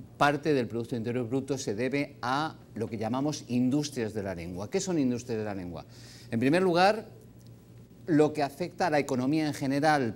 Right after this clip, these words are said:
Parece razonable pensar que cuando dos países comparten una lengua, las relaciones comerciales son mucho más fluidas de entrada. Ahí tenemos una ventaja de partida.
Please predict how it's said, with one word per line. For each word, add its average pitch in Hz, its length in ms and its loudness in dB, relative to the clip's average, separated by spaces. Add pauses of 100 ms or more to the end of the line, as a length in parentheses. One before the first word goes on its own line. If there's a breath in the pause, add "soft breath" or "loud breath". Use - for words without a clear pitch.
Parece 135 640 -2
razonable 123 680 -2
pensar 135 520 -2
que 113 180 -6
cuando 107 360 -4
dos 135 160 -2
países 131 420 -4
comparten 117 520 -4
una 123 160 -2
lengua, 120 400 -2 (260 loud breath)
las 110 140 -2
relaciones 110 400 -4
comerciales 120 460 -4
son 120 120 -2
mucho 107 240 -6
más 104 160 -10
fluidas 90 460 -8
de 95 60 -12
entrada. 80 380 -10 (520 loud breath)
Ahí 110 160 -2
tenemos 123 340 0
una 127 80 2
ventaja 123 560 -4 (160)
de 92 100 -8
partida. 71 440 -12